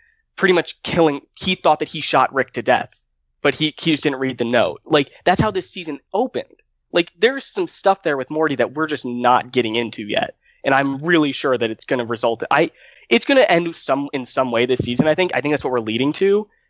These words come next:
with either Morty or Rick having some crazy revelation or doing something really either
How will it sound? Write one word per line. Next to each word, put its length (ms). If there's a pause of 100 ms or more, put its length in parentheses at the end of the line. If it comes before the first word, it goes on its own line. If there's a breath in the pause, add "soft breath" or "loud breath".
(120)
with 140
either 220
Morty 280
or 180
Rick 180
having 240
some 160
crazy 400
revelation 540
or 60
doing 160
something 280
really 380 (580)
either 560